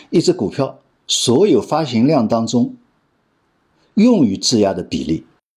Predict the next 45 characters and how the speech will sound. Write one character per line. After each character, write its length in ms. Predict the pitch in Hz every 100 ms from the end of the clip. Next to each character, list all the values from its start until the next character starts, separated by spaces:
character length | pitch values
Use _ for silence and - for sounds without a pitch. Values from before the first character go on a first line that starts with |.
| _ _ _ _ _ _ -
你 100 | 110
发 220 | - 131
行 160 | 131
了 60 | 127
一 120 | 127
万 220 | 135 156
股， 180 | - - - _ _
到 180 | - 175
底 180 | 180 107
有 100 | 104
多 160 | 110 135
少 160 | 117
股 280 | 104 - 87 - _ _ _ _ _ _ _ _
进 160 | - 104
行 100 | 90
质 200 | 85 95
押 120 | 80 82
了？ 100 | - _ _ _ _ _ _ _ _
啊， 160 | - -
现-， 280 | - 156 139
这 220 | 135 143
前 220 | 143 156
两 120 | 151
年 180 | 123 139 -
爆 160 | 160
雷 200 | 120 98
的 240 | 135 - -
往 200 | - 120 156
往 140 | 113
是 140 | -
百 200 | - -
分 120 | - 147
之 140 | 160
一 80 | 175
百， 300 | - - - _
或 200 | - -
者 60 | 165
说 160 | 165 143
是 120 | 143
百 160 | 117
分 140 | 95 156
之 80 | 160
八 200 | - 190
九 180 | 117
十。 280 | 92 - 135